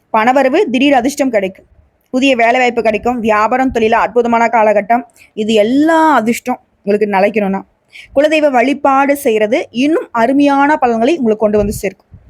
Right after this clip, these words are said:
அதீத யோகமான பலன்களை கொண்டு வந்து சேர்க்கும். ஆனா ரிஷபம், நான் முன்னாடி சொன்ன மாதிரி கவனம் இருக்கக்கூடிய இடம் சொன்னேன் இல்லையா, அதே போல வார்த்தைகளை கவனம் தேவை. வார்த்தைகள்ல ரொம்ப கவனமா இருக்கணும்.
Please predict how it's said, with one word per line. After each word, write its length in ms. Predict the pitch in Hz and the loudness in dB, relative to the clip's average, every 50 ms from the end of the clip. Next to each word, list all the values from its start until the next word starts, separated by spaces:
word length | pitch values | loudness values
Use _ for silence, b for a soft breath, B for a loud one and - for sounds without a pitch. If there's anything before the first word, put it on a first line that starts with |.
| - - b b b b | -20 -20 b b b b
அதீத 400 | - 233 226 302 294 311 302 311 | -4 -2 2 2 2 2 2 2
யோகமான 560 | 262 247 247 247 262 269 254 262 262 269 277 | 2 2 2 2 2 0 0 0 0 0 0
பலன்களை 300 | 277 247 226 220 220 226 | 0 0 -2 0 0 0
கொண்டு 240 | 226 220 196 185 196 | 0 -2 -2 -2 -4
வந்து 160 | 196 190 190 | -4 -4 -4
சேர்க்கும். 340 | 196 - 202 190 - _ _ _ _ b b b b | -8 -8 -12 -14 -14 _ _ _ _ b b b b
ஆனா 600 | b - 196 196 185 170 175 202 254 277 285 - _ | b -4 -2 0 0 2 2 2 2 0 -2 -4 _
ரிஷபம், 720 | - 220 247 240 - 415 254 226 180 156 185 220 254 - | -4 -2 -2 2 2 2 2 2 0 0 0 -2 -2 -2
நான் 220 | 247 240 220 226 240 | 0 -2 0 0 0
முன்னாடி 240 | 254 277 294 302 | 0 2 2 0
சொன்ன 300 | 302 294 - 247 240 220 | 0 0 0 0 0 0
மாதிரி 560 | 208 208 220 202 185 180 165 185 220 277 311 - _ _ _ _ _ _ _ _ _ - 208 | 0 0 -2 0 0 0 0 0 0 0 -2 -4 _ _ _ _ _ _ _ _ _ -4 0
கவனம் 260 | 233 226 240 262 269 | 0 2 2 2 0
இருக்கக்கூடிய 280 | 262 240 285 240 226 214 | 0 0 0 0 2 2
இடம் 220 | 208 196 220 247 | 2 2 0 0
சொன்னேன் 220 | - - 208 190 | -2 -2 -2 0
இல்லையா, 220 | 196 208 208 202 208 - - - _ _ _ _ _ _ _ _ _ _ _ _ _ _ _ _ | 0 0 0 -2 -4 -10 -16 -20 _ _ _ _ _ _ _ _ _ _ _ _ _ _ _ _
அதே 240 | - - 240 302 349 | -4 -2 0 0 0
போல 160 | 330 320 320 | 2 0 0
வார்த்தைகளை 580 | 302 262 247 247 294 349 349 440 415 320 302 285 | 0 0 0 0 0 0 0 0 0 0 0 0
கவனம் 280 | 254 254 240 240 233 226 | 0 -2 -2 -2 -4 -4
தேவை. 220 | 214 190 - - - 233 _ _ _ _ _ _ _ _ _ _ _ _ _ _ _ _ _ _ - _ _ _ _ _ _ _ _ _ _ _ - - - - - - - - - - - - - - - - 214 | -4 -6 -6 -8 -16 -20 _ _ _ _ _ _ _ _ _ _ _ _ _ _ _ _ _ _ -20 _ _ _ _ _ _ _ _ _ _ _ -20 -20 -20 -20 -20 -20 -20 -20 -20 -20 -20 -20 -20 -10 -2 0 2
வார்த்தைகள்ல 760 | 220 208 226 269 269 - 320 277 277 262 247 220 214 226 262 320 - - 330 - _ _ _ _ _ | 2 4 2 0 0 -2 -2 0 0 0 0 0 0 2 0 0 -2 -6 -10 -16 _ _ _ _ _
ரொம்ப 440 | - 202 240 254 285 320 339 349 349 | -2 -2 0 0 0 -2 -2 -2 0
கவனமா 300 | 285 294 277 269 262 262 | 0 0 0 0 0 0
இருக்கணும். 340 | 262 240 220 214 214 - - | 0 0 0 -2 -4 -8 -8